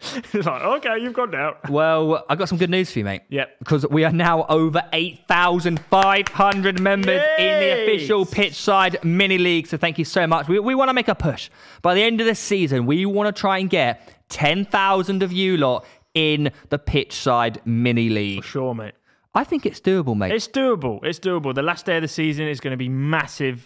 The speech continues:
Speaker 1: You
Speaker 2: And
Speaker 1: wanna
Speaker 2: we
Speaker 1: get
Speaker 2: are
Speaker 1: involved.
Speaker 2: currently the biggest Super Six league ever.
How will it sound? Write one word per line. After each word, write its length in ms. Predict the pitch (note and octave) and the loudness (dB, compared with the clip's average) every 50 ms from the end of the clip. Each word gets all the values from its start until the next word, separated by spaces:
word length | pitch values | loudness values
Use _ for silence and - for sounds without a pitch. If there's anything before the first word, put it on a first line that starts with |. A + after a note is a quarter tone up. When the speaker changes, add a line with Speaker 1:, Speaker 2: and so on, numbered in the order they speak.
| _ - | _ -10
Speaker 1:
You 60 | C#3 | -4
Speaker 2:
And 60 | C#3 C3+ C#3+ | -2 -2 0
Speaker 1:
wanna 40 | D3 | 0
Speaker 2:
we 60 | D#3 D#3 | 0 0
Speaker 1:
get 120 | D3+ D3+ | 0 2
Speaker 2:
are 300 | D3 C#3+ C#3 C#3 C3+ C3 | 2 2 2 2 2 0
Speaker 1:
involved. 100 | B2 A#2 | -2 -2
Speaker 2:
currently 220 | - F3 F3 F3 E3 | -2 -4 -2 -2 -2
the 80 | C3+ B2 | -4 -4
biggest 480 | A2+ G#2 A2 C#3 C#3 C3+ C#3+ C3 - | -6 -4 -2 -2 -2 -2 -4 -8 -8
Super 240 | - - C#3+ - B2+ | -8 -10 -8 -8 -8
Six 320 | A#2+ - - G#2+ - - - | -10 -8 -10 -10 -10 -8 -8
league 320 | A2+ G#2+ - - F2+ - _ _ _ _ _ _ _ _ _ _ _ _ _ _ _ _ - G2+ | -8 -6 -8 -8 -10 -14 _ _ _ _ _ _ _ _ _ _ _ _ _ _ _ _ -8 -6
ever. 260 | G#2 G2 - G2+ | -6 -6 -6 -10